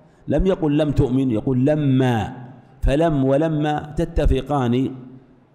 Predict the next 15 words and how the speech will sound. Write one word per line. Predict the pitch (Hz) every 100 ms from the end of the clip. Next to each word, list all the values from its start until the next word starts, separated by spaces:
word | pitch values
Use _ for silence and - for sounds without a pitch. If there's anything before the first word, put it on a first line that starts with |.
| _ _ _ _ - - - - -
في | 135 127
النفي | 120 143 127 131
والجزم | 123 110 104 139 135 131 131 98
والقلب، | 117 117 139 147 160 - - - -
لكن | 101 139 147 143 143 113
لم | 127 165 175 - - - - -
لبعد | 110 123 139 135 113 - - - - 104 120 147 139 135 131 110 - - - - - _ -
أو | 123 123
عدم | 135 135
توقع | 120 135 143 143 131
وقوع | 113 127 117 123
شيء، | 120 139 135
تقول: | 139 127 139 120
"هل | 139
جاء | 123 135 127 123 117 -